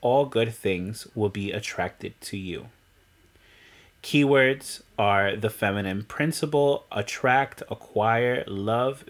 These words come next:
beautify, enhance, behave tastefully, socialize,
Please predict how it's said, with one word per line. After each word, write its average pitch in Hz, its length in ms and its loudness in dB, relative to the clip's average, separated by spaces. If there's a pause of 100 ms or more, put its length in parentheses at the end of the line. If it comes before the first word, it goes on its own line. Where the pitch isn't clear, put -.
beautify, 123 880 0 (540)
enhance, 131 760 0
behave 107 600 -2
tastefully, 170 960 -6 (420)
socialize, 127 1040 0